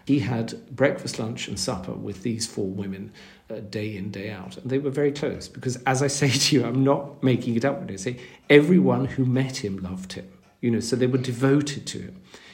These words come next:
Anyway, the young one, she, she used to,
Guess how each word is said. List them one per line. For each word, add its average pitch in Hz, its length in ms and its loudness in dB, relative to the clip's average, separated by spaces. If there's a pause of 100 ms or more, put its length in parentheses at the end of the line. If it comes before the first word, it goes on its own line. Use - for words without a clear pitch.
(160)
Anyway, 156 360 2 (300)
the 131 100 -4
young 139 340 2
one, - 280 -10 (540)
she, 117 420 2
she - 180 2
used 120 400 0
to, - 80 -6